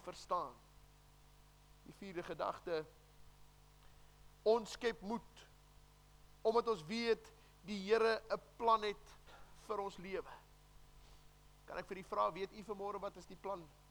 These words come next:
vir u lewe? Het jy al vir die Here gevra, "Here, wat is u plan vir my lewe?"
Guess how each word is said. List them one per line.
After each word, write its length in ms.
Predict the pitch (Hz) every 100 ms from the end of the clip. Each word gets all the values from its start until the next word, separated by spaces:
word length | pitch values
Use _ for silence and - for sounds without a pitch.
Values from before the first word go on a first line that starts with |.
| - - -
vir 100 | 180
u 140 | 180 190
lewe? 300 | 175 180 190 - - - - - - - - - - - - -
Het 100 | -
jy 60 |
al 100 | 294
vir 60 | 294
die 100 | 285
Here 120 | 294
gevra, 400 | 254 - 285 277
"Here, 380 | 254 285 294 269 - -
wat 260 | 175 277 -
is 160 | 294 -
u 140 | 302
plan 420 | 247 285 277 262
vir 160 | - 262
my 160 | 262 254
lewe?" 480 | 247 294 277 202